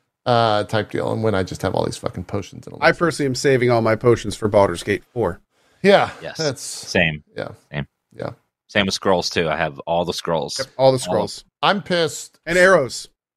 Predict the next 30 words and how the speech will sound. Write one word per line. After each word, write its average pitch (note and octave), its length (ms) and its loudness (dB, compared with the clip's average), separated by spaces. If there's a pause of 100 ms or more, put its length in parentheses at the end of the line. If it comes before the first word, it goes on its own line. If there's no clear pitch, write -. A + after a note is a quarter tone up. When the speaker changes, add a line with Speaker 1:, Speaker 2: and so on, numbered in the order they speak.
(160)
Speaker 1:
Yep, F3 300 2
got D#3+ 140 2
all D#3+ 120 4
the D#3+ 60 4
Speaker 3:
Arrows, D#3+ 180 4
Speaker 1:
arrows, D#3+ 100 2
Speaker 3:
yep. A#2 60 4
Speaker 1:
all C#3 100 6
the C3+ 60 0
scrolls. A#2 360 -2
Yeah, A2 180 0
same, G#2+ 340 -8 (140)
same. G#2 300 -16
I, G3+ 240 2
I F#3 140 2
sold F3 420 -4
some B2+ 160 -2
of C3 40 -2
the A#2 60 -2
scrolls B2 360 4
'cause A2 160 -6
it, A2+ 260 -2
I A#2 120 4
was A2 180 0
like, A#2 180 0
"I A#2+ 100 4
have D3+ 260 2
every A#2 340 2 (300)
fucking - 240 -4
spell. F2 460 -2